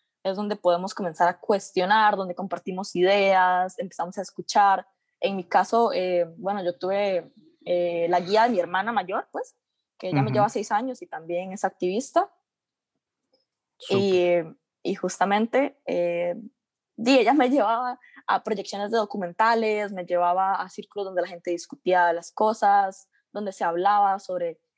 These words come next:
Speaker 1: X tema y cómo estaba repercutiendo en la sociedad. Y es ahí donde yo me di cuenta que el activismo nace de la colectividad y nace del intercambio de ideas.
Speaker 2: Ujú.
Speaker 1: Porque para mí el activismo tiene como tres escalones, digamos, por así decirlo. Bueno,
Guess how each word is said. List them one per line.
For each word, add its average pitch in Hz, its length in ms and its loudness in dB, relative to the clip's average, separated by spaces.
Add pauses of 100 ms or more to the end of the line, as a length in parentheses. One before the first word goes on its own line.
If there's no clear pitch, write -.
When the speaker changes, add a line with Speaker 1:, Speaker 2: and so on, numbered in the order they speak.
Speaker 1:
X - 400 -8
tema 214 260 2
y 196 60 -6
cómo 196 180 -4
estaba 202 260 0
repercutiendo 196 640 -8
en 202 40 -2
la 202 60 -4
sociedad. 190 520 2 (320)
Y 185 120 2
es - 220 2 (120)
ahí 214 300 0
donde 220 220 -4
yo 180 80 -6
me 196 100 -6
di 208 80 -4
cuenta 208 480 -2 (120)
que 202 80 0
el 196 80 4
activismo 190 600 -4
nace 202 280 0
de 208 60 2
la 202 120 2
colectividad 170 840 -2 (140)
y 185 100 -12
nace 175 300 -4
del 196 160 -2
intercambio 180 600 -2
de 175 100 2
ideas. 170 600 0 (440)
Speaker 2:
Ujú. 135 320 -2
Speaker 1:
Porque 277 440 2 (560)
para 208 140 0
mí 220 60 -4
el 233 80 -2
activismo 208 360 -4
tiene 233 180 -4
como 196 160 -6 (100)
tres 190 200 -4
escalones, 208 460 -2
digamos, 180 380 -6
por - 160 -16
así 180 100 0
decirlo. 392 280 0
Bueno, 214 280 0